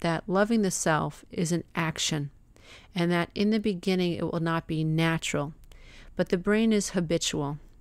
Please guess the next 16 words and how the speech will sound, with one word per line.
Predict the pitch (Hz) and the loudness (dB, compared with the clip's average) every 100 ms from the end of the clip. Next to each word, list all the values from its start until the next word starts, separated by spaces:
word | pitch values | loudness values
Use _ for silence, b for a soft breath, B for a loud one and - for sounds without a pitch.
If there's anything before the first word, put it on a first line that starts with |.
| - | -4
and | 175 175 | 0 2
we | 185 185 | 4 4
are | 180 175 | 4 2
in | 170 165 160 165 156 | 0 0 -2 -4 -6
habitual | 156 185 - 180 175 | 0 0 2 0 0
states | - 165 160 - | 0 0 0 -2
of | 156 | -2
neglecting | 156 170 156 - 156 | -2 0 -2 -2 -4
the | 147 | -2
stel-, | - 160 - | 0 -2 -2
self, | - 190 160 - | 2 4 4 2
and | 170 | -2
that's | 160 - | 0 0
not | 160 | -2
a | 147 | 2
fault. | 226 180 - | 4 4 2